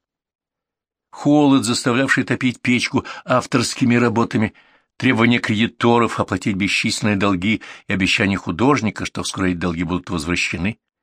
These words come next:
как только очередная картина будет продана. Весь этот замкнутый круг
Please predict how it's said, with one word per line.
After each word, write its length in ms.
как 160
только 220
очередная 420
картина 360
будет 240
продана. 380
Весь 320
этот 220
замкнутый 560
круг 540